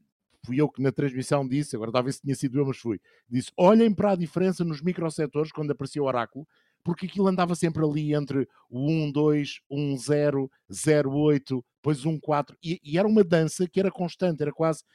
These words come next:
microsetor a microsetor que isso acontecia. Os dois fazem um final de corrida impressionante de regularidade. Eram, foram verdadeiros metrónomos,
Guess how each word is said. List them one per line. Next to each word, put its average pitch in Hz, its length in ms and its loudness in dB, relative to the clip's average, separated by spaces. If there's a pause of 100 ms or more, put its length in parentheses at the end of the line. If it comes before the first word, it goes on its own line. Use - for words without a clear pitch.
(120)
microsetor 165 680 -2
a 156 40 0
microsetor 147 680 -4 (320)
que 143 80 -8
isso 139 160 -6
acontecia. 135 480 -2 (120)
Os 180 220 -6
dois 175 220 0
fazem 110 520 -4 (280)
um 160 120 -4
final 160 320 -2
de - 60 -12
corrida 131 300 -4
impressionante 143 580 -6
de 139 160 -8
regularidade. 151 720 -6 (560)
Eram, 165 280 -4 (260)
foram 180 220 0
verdadeiros 165 560 0
metrónomos, 139 520 -6